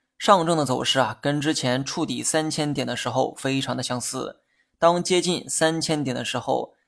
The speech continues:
各个部门呢又开始喊话维稳市场，很多知名的基金经理也开始出来发表积极的言论。当然，他们这么做肯定也是受到了相关部门的鼓励。这种现象与上一次下探三千点的时候非常相似，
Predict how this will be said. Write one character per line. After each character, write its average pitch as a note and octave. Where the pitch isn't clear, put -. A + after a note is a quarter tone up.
各 A3
个 D#3+
部 E3+
门 B2+
呢 C3+
又 C#3+
开 C#3
始 C3
喊 A#2+
话 C3
维 C3
稳 C3+
市 B2+
场， G2
很 C#3
多 F3
知 F3+
名 C#3+
的 C#3
基 D3
金 D#3+
经 E3
理 B2+
也 B2+
开 D3
始 B2+
出 -
来 C3
发 C#3
表 B2
积 -
极 B2+
的 C3
言 A#2+
论。 C3+
当 B2
然， C3
他 C3
们 D3
这 E3+
么 C#3+
做 C#3
肯 -
定 C3+
也 B2
是 B2+
受 C#3+
到 C#3
了 B2+
相 C#3
关 C#3
部 D3+
门 B2
的 C3
鼓 -
励。 C3
这 G#3+
种 G3
现 E3+
象 C3+
与 B2+
上 D#3
一 C3+
次 C3
下 C#3
探 C3+
三 C#3+
千 C#3
点 C3+
的 B2
时 -
候 B2
非 C3
常 B2
相 B2+
似， -